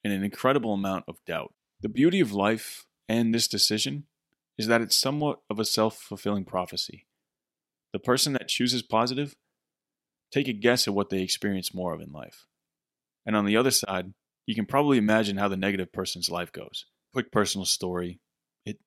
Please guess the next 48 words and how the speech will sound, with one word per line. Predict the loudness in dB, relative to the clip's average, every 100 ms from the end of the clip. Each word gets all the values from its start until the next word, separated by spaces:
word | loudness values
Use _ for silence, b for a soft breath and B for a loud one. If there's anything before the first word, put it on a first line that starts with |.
| _
snowed | -2 2 4 4 4
the | 4
other | 2
day | 0 -2 -2 -4 -8 _ _ _ -4
where | 2 4
I | 4
live | 2 -4 -4
for |
the | -10
first | -8 -6 -4 -4
time | -6 -6 -8 _
of | -12
the | -4
season, | -4 -4 -8 -12 -18 _ _ _ _ _ -8
and | -8 -8 -14 _ _ -2
no | 2
one | 2 2
was | 0 -2
really | -2 0 0
ready | -4 -6
for | -10 -14 -14
it. | -16 _ _ _ _
The | 0
roads | 6 6 6
were | 2
a | 4
mess. | 2 0 -2 -2
People | -2 -2 2
were | 2
driving | 2 2 2 0
like | -4 -4
they | -4
just | -2 -2
learned. | 0 0 0 -2 -6
No | -4 -2
snow | 0 0 -2
tires. | -2 -2 0 -2 -4 -6 -8 B B B B B _ -6
So | -2 0
the | 4
roads | 6 6
were | 6
all | 4
backed | 4 2 0 0
up. | 0 -2 0
Accidents | 0 0 -2 -2 -2
on | -4
the |
highway. | -4 -4 -4 -4 -6 -8